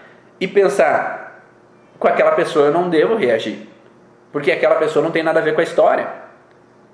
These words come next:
Aquela pessoa eu posso me aguentar e me segurar. Aquela pessoa eu não quero magoar. Mas por que que com algumas pessoas especificamente, essa reação instintiva,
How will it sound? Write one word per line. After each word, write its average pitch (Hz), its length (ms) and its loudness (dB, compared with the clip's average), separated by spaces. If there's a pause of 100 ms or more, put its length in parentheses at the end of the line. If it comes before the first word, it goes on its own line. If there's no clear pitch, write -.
(140)
Aquela 165 300 0
pessoa 170 420 0
eu 202 420 0
posso 196 360 2
me 190 100 0
aguentar 151 480 0
e 143 40 0
me 135 120 -4
segurar. 120 640 -2
Aquela 139 240 0
pessoa 156 360 -2
eu 170 40 -2
não 190 100 -4
quero 165 280 0
magoar. 175 720 -2 (460)
Mas 160 180 0
por 202 160 -4
que 302 100 -6
que - 140 -14
com 214 340 0
algumas 202 600 0
pessoas 185 380 0
especificamente, 160 1000 -4
essa 180 260 0
reação 170 840 -2 (680)
instintiva, 147 840 -2